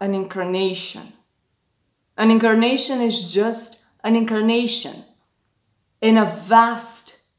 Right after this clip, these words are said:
number of many other incarnations. Many of you, you can't even count to the number of incarnations you've had or you will have.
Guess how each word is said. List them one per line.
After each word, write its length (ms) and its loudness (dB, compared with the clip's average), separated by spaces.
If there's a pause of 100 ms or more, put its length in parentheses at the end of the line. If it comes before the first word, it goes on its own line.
(160)
number 920 0
of 200 -6
many 360 4
other 300 2
incarnations. 1080 -10 (1300)
Many 340 2
of 120 0
you, 460 -6 (440)
you 160 -2
can't 380 0
even 320 -4
count 880 -4 (800)
to 160 -4
the 120 2
number 480 2
of 140 -2
incarnations 840 -6
you've 200 -4
had 540 -4
or 160 -4
you 180 -4
will 400 2
have. 320 -16